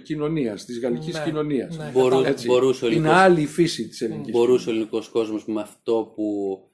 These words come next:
Speaker 3: ζούσε και, και σκεφτότανε τότε να το οργανώσει αυτό; Να οργανώσει καλύτερα μια
Speaker 1: Πώς δεν
Speaker 3: επανάσταση;
Speaker 1: μπορούσε; Αφού συγκέντρωσε δέκα χιλιάδες ο Υψηλάντης, μπορούσε κάλλιστα να,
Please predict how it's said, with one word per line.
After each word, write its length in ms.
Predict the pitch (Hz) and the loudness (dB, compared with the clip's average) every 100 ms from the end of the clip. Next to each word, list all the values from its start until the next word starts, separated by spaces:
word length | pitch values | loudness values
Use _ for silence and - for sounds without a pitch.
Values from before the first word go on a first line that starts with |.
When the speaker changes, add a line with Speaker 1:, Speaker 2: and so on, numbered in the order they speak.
| _ | _
Speaker 3:
ζούσε 580 | - 104 110 120 - 104 98 - | -12 -4 0 -2 -2 -8 -6 -6
και, 400 | 101 101 98 98 98 98 92 | -6 -4 -6 -6 -10 -14 -8
και 140 | 110 | -8
σκεφτότανε 680 | 104 - - - 120 117 104 | -8 -12 -8 -2 -2 -2 -4
τότε 500 | 98 110 101 104 101 98 | -4 -4 -4 -8 -10 -8
να 180 | 107 | -8
το 80 | 107 | -6
οργανώσει 540 | 107 104 107 110 107 107 | -4 -4 -2 -4 -6 -12
αυτό; 440 | - 117 98 - _ _ _ _ _ _ _ _ | -8 -8 -8 -14 _ _ _ _ _ _ _ _
Να 140 | - 113 | -6 -4
οργανώσει 600 | 107 110 113 110 113 107 | -2 0 -2 -2 -4 -6
καλύτερα 540 | - 113 117 117 107 | -4 -2 0 -2 -4
μια 140 | 104 104 | -4 -4
Speaker 1:
Πώς 20 | |
δεν 180 | 107 110 | -4 -4
Speaker 3:
επανάσταση; 180 | 95 98 | -4 -6
Speaker 1:
μπορούσε; 400 | 95 - - - - | -10 -12 -20 -20 -20
Αφού 240 | - 147 | -14 -14
συγκέντρωσε 560 | - 123 127 123 113 117 | -12 -4 -2 -2 -4 -4
δέκα 180 | 117 | -4
χιλιάδες 680 | 117 - 117 110 101 - _ _ _ _ | -6 -6 -6 -6 -8 -16 _ _ _ _
ο 100 | - | -8
Υψηλάντης, 540 | 113 - 107 143 147 | -8 -8 -4 -4 -6
μπορούσε 280 | 117 135 - | -6 -6 -6
κάλλιστα 640 | - 147 156 151 151 - _ _ _ | -6 -6 -4 -10 -10 -14 _ _ _
να, 480 | 127 135 123 113 | -6 -2 -2 -4